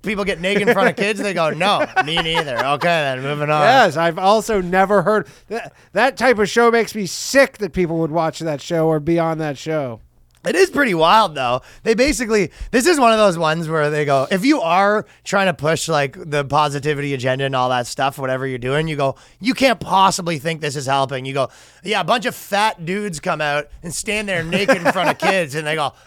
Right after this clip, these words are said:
Speaker 1: "That's what a fucking dude looks like."
Speaker 2: Yeah, I
Speaker 1: Look.
Speaker 2: mean
Speaker 1: They go, "Look." And they,
Speaker 2: Back
Speaker 1: get,
Speaker 2: in
Speaker 1: they grab the kid's hand and they go, "Look at it!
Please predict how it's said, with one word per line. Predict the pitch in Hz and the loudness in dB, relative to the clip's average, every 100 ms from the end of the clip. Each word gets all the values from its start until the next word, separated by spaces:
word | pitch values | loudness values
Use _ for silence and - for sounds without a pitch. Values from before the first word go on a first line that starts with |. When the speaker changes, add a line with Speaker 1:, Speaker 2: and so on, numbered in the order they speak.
| 135 | -8
Speaker 1:
"That's | 196 208 | -4 -4
what | 214 180 | -2 -2
a | 143 | -2
fucking | 185 165 175 147 | -4 -4 -6 -6
dude | 143 208 185 | -4 -2 0
looks | 151 - - | -2 -2 2
like." | 135 147 - | 4 4 0
Speaker 2:
Yeah, | 233 226 170 147 143 151 | 0 2 2 0 -2 2
I | 233 330 | 4 4
Speaker 1:
Look. | 233 | 4
Speaker 2:
mean | 175 - - | -6 -10 -2
Speaker 1:
They | 208 | 2
go, | 240 220 | 4 4
"Look." | 262 381 311 - - _ _ - | 6 8 6 2 -20 _ _ 2
And | |
they, | 277 | 2
Speaker 2:
Back | - | 4
Speaker 1:
get, | 226 | 0
Speaker 2:
in | - - | 0 -2
Speaker 1:
they | 196 | 0
grab | 175 190 185 | 2 2 2
the | 185 | 0
kid's | 185 165 | -2 0
hand | 156 165 185 | 0 0 0
and | 170 | 0
they | |
go, | 170 180 | 2 4
"Look | 285 370 277 | 6 4 4
at | 349 339 330 247 | 4 6 4 4
it! | 175 | -2